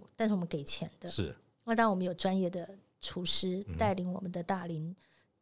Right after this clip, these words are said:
Speaker 1: 呃，姐姐们一起为我们日照的长辈或社区的长辈备餐。
Speaker 2: 那在您啊，在这个活动当中照顾高龄的长者，或者说跟他们一起做这个服务，或者跟他们一起参与活动的这个过程当中，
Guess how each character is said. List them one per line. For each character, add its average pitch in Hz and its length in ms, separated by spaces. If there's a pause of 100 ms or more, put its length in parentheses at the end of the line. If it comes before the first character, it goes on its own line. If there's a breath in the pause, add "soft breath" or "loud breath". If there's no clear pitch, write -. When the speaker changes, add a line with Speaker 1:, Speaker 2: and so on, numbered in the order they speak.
Speaker 1:
呃， 170 300
姐 170 160
姐 185 140
们 170 220
一 208 120
起 - 440
为 185 280
我 175 120
们 165 360
日 233 100
照 196 220
的 180 100
长 170 240
辈 196 140
或 196 160
社 196 160
区 190 160
的 180 80
长 170 200
辈 180 140
备 170 220
餐。 160 420 (320 loud breath)
Speaker 2:
那 151 140
在 135 320
您 101 200
啊， 98 140
在 101 180
这 87 160
个 80 260
活 90 180
动 104 100
当 101 140
中 95 220
照 104 180
顾 98 140
高 104 240
龄 87 100
的 90 100
长 85 300
者， 78 180
或 92 140
者 82 60
说 90 100
跟 101 140
他 104 100
们 101 120
一 107 100
起 67 420 (180)
做 107 160
这 92 80
个 92 80
服 90 320
务， 82 60
或 101 140
者 90 80
跟 98 120
他 101 140
们 101 100
一 107 120
起 67 400 (400)
参 110 200
与 95 60
活 82 240
动 117 180
的 82 80
这 78 40
个 87 80
过 98 200
程 82 200
当 87 160
中， 85 200